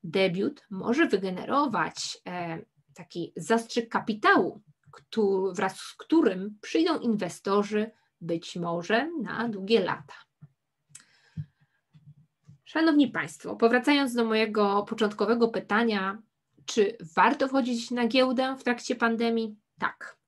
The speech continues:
zdecydowanie warto wchodzić na giełdę w Polsce w trakcie pandemii, co potwierdziły debiuty giełdowe w dwa tysiące dwudziestym roku.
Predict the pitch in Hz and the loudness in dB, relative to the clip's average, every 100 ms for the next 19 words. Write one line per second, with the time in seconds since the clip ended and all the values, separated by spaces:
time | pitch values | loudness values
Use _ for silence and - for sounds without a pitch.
0 | _ 196 185 202 277 302 247 226 208 185 | _ -12 -10 0 2 4 4 6 4 -2
1 | 180 190 196 196 190 180 185 180 180 175 | 0 0 0 0 -6 -6 -8 -8 -10 -8
2 | 175 175 170 165 - 180 175 - 156 165 | -6 -6 -8 -8 -8 -8 -8 -14 -12 -12
3 | - 165 165 175 180 196 196 214 - - | -10 -12 -8 -4 -2 -2 -2 -6 -12 -2
4 | 294 359 381 202 190 170 190 190 220 - | -2 0 0 0 0 -4 -2 -2 -4 -8
5 | - - - 214 208 208 294 196 175 170 | -20 -20 -12 2 4 4 2 0 -4 -4
6 | 170 165 175 175 175 - 175 160 214 208 | -4 -4 -4 -4 -6 -6 -10 -10 -8 -6
7 | 185 - - 202 202 - - - | -6 -8 -2 0 0 -2 -8 -14